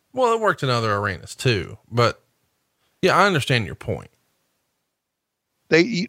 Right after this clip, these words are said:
Speaker 2: it, it worked in the smaller arenas when the fans were jacked up and the fans were foaming at the mouth. The fans were crazy and the violence and everything.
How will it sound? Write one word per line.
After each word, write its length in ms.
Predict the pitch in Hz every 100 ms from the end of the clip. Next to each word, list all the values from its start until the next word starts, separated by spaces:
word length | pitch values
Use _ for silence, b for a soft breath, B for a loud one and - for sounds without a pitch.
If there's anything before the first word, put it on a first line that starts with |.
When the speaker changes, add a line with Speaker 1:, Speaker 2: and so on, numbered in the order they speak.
| -
Speaker 2:
it, 200 | 165 -
it 140 | 160 151
worked 260 | 196 -
in 100 | 165
the 80 | 139
smaller 380 | - 175 185 170
arenas 340 | 160 180 175
when 80 | 135
the 60 | 120
fans 400 | - 170 180 151
were 140 | 127
jacked 440 | 117 147 151 143 170
up 200 | 165 -
and 80 | 127
the 80 |
fans 320 | - 165 170 143
were 80 |
foaming 440 | - - 180 185 170
at 80 | 160
the 60 |
mouth. 300 | 147 160 180
The 80 | 143
fans 320 | - 170 165
were 60 | 135
crazy 680 | - - 185 190 165 190 185
and 120 | 160
the 60 | 123
violence 500 | 151 175 185 175 156
and 80 |
everything. 560 | 156 175 170 156 175 180